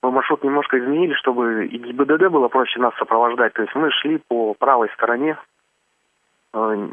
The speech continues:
без пересе-, без пересечений, ну, как-то, м, не меняли стороны движения улицы.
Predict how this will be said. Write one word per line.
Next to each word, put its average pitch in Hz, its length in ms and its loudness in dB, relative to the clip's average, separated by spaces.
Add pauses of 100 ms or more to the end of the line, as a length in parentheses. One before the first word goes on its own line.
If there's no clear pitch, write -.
(160)
без 131 180 -2 (100)
пересе-, 117 380 -4 (140)
без 131 160 -4
пересечений, 117 600 -4 (320)
ну, 202 100 -4 (100)
как-то, - 280 -6 (600)
м, 104 280 -6
не 135 120 -2
меняли 147 360 2
стороны 107 340 0
движения 104 460 -4 (120)
улицы. 98 480 -6